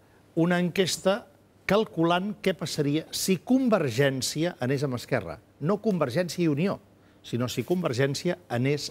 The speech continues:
amb Esquerra. I resulta que anant junts sumarien menys que anessin, que si anessin separats, Convergència i Unió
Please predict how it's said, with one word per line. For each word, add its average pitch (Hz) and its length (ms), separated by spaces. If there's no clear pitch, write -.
amb 120 180
Esquerra. - 460
I 127 160
resulta 170 320
que 127 80
anant 185 240
junts 214 380
sumarien 160 560
menys 190 540
que 139 80
anessin, 170 400
que - 160
si 135 160
anessin 160 400
separats, 165 560
Convergència 120 560
i - 60
Unió 165 180